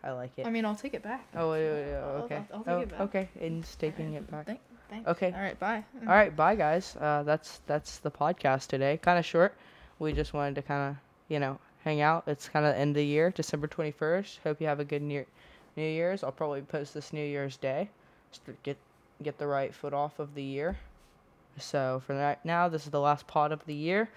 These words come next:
Speaker 1: All right, twenty twenty has been a good one. We've been recording for about six months now, which is
Speaker 2: Mm-hmm.
Speaker 1: pretty cool. And,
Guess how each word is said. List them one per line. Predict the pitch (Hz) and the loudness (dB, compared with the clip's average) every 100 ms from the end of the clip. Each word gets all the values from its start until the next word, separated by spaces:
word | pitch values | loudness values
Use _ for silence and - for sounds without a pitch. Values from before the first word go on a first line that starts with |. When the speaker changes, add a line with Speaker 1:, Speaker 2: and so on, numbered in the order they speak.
| - - - - _ - | -20 -20 -20 -20 _ -2
Speaker 1:
All | 143 | 2
right, | 139 - | 2 2
twenty | - 180 | 4 4
twenty | 170 180 | 4 0
has | 180 | -2
been | 170 | -2
a | 165 | -2
good | 151 170 | 0 0
one. | 196 208 220 | 2 0 0
We've | 202 156 | -2 -2
been | 156 | -4
recording | 151 - 185 180 | -4 -2 -2 -4
for | - 160 | -4 -4
about | 151 165 | 0 -2
six | - 175 - | -4 -10 -8
months | 147 160 143 | -8 -6 -6
now, | 131 160 - | -6 -6 -4
which | 147 - | -4 0
is | 139 220 | 0 -2
Speaker 2:
Mm-hmm. | 247 - - - - | -4 -8 -20 -16 -4
Speaker 1:
pretty | 151 | -4
cool. | 143 147 139 147 - - - _ - | -2 2 2 2 -2 -20 -20 _ -14
And, | 131 127 123 127 135 | -10 -8 -10 -10 -12